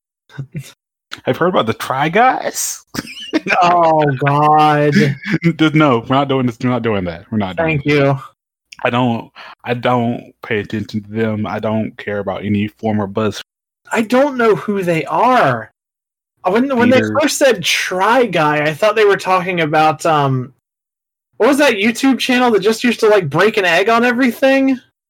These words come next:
Speaker 1: How to Basic?
Speaker 2: Yeah, that was, yeah.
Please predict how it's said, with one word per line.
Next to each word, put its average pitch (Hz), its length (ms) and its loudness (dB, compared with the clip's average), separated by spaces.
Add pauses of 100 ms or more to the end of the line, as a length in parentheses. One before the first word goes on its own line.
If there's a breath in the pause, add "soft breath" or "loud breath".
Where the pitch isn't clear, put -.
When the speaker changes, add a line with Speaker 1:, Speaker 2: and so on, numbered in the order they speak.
(160)
Speaker 1:
How - 240 0
to 247 180 2
Basic? 233 760 0 (320)
Speaker 2:
Yeah, 110 380 2
that 127 200 2
was, 160 100 0 (640)
yeah. 87 380 -4